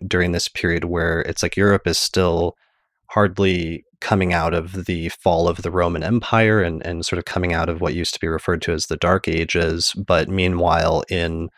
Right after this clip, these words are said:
places like Spain and in the different, um, lands controlled by the Arabic Empire, knowledge and wisdom is sort of flourishing at this point in the sciences. And, um, occult wisdom is having this sort of renaissance in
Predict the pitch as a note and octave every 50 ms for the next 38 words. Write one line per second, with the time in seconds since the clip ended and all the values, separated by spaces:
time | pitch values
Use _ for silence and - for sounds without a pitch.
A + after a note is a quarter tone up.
0 | _ _ _ _ _ _ - - G2+ F2 E2 - - F2+ E2+ - - E2+ D#2 D#2
1 | - - - _ - - - - - - - G2+ G2+ G2+ F#2+ F2+ F2 E2+ E2+ E2+
2 | E2+ - F2+ F#2 E2+ E2 E2+ E2 - F2 F2 E2+ E2+ F2 E2+ E2 - _ _ _
3 | _ _ _ _ _ G#2 G2 G#2 G2 E2+ F#2 - - F2+ D#2+ - - F2+ F2 E2
4 | E2 D#2+ D#2 E2+ E2+ - - - - - G2 G2+ F#2+ F#2 F2 F2 F2 - - F#2+
5 | F#2 - - F2+ F2 E2+ - E2+ F2 - - F2+ E2+ E2 F#2 - - - F#2+ G2
6 | F2+ - - F2+ E2+ E2 E2 E2 D#2+ D#2+ D#2+ - - - G#2 G2 F2 F2+ E2+ E2
7 | E2 E2 D#2+ - - E2+ E2+ E2 E2 D#2+ - - E2 D#2+ D#2 D#2 D#2 - - -
8 | D#2 D#2+ - - - G#2 G2+ G2 F#2+ F#2 - - - F2 E2+ F2 E2+ - F2+ E2+
9 | - - - - F2+ E2 E2 F2 - F2 F2 D#2 - - - F#2 F2 F2 E2+ E2+
10 | E2 - - - F2 E2 E2+ E2+ E2+ - - - _ _ _ _ _ _ _ _
11 | - F#2 F#2 F2 F2 E2 E2 E2+ E2 - - - - F#2+ F2 E2 D#2+ E2 - -
12 | F2+ - - A#2 C3 B2 - E2+ E2+ D#2+ - - - E2 E2 F2 E2 E2+ F2 -
13 | - - F2+ E2 - D#2 F2 E2 E2 - - - F2+ - D#2 - F2 E2+ E2+ F2+
14 | F2 - - - F2 E2 D#2+ E2 D#2+ - - - - - F#2 F2 E2 E2+ E2+ E2+
15 | E2+